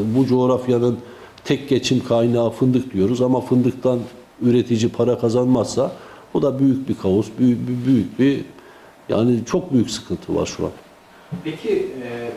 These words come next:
Speaker 2: önümüzdeki seneyle alakalı öngörüleriniz ne? Hem fiyat açısından hem de kokarca ile mücadeleyi takip ediyorsunuz. E, kokarcanın etkisi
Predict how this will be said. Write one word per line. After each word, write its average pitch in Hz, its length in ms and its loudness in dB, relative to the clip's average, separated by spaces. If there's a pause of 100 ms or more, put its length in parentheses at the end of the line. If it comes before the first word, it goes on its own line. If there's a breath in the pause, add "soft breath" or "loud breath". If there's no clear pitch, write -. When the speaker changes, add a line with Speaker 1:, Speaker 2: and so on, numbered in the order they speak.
Speaker 2:
önümüzdeki 143 480 -8
seneyle 147 420 -6
alakalı 123 420 -4
öngörüleriniz 127 920 -4
ne? 104 60 -12
Hem 123 260 -8
fiyat 156 240 -2
açısından 151 440 -6
hem 139 360 -4
de 131 40 0 (260)
kokarca 143 360 -2
ile 131 120 -2 (100)
mücadeleyi 131 580 -4 (560)
takip 123 320 -4
ediyorsunuz. 127 580 -8 (580)
E, 110 380 -6
kokarcanın 127 420 -6
etkisi 117 520 -12